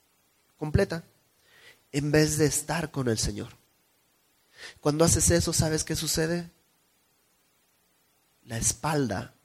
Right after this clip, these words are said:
se agobia. Es pesado, es cansado. Y uno, tarde o temprano, termina cediendo a lo que está en lo más profundo del corazón.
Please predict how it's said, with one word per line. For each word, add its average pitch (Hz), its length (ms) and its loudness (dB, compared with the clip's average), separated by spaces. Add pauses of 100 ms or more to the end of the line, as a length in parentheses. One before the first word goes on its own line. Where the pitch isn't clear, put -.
(120)
se - 200 -6
agobia. 117 460 -10 (1040)
Es - 140 -2
pesado, 175 540 0 (720)
es 110 140 -2
cansado. 135 680 0 (840)
Y 151 140 -2
uno, 170 480 -2
tarde 160 300 -6
o 160 40 -14
temprano, 123 540 -6 (360)
termina 147 460 0
cediendo 139 600 2
a 117 40 0
lo 120 140 0
que 117 80 -2
está 113 340 0
en 113 120 0
lo 110 100 2
más 113 240 -2
profundo 117 460 -4
del 98 120 -4
corazón. 107 480 -6